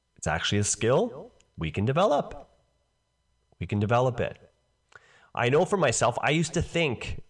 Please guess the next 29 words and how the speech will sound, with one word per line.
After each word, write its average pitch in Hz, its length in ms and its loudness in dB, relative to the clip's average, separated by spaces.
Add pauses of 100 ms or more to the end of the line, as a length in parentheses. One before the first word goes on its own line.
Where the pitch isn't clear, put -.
<laughs> - 140 -4
when 131 180 0
I 139 80 2
was 123 160 2
younger 123 440 2
that 90 220 -2
success - 480 0
happened 147 540 0
to 98 100 0
people, 139 760 -2 (480)
it 151 100 -2
happened 196 260 -2
to 180 40 0
people 170 300 -4
randomly. 135 680 0 (1080)
They're 135 120 0
just 147 200 -2
lucky. 131 540 -2 (180)
People 143 240 -2
were 117 160 2
lucky, 107 600 0 (480)
right? 143 120 0
When 123 140 -2
I 90 40 0
was 87 120 -4
way 107 280 0
younger, 135 760 0 (1200)
that 110 120 -2
some, 156 480 0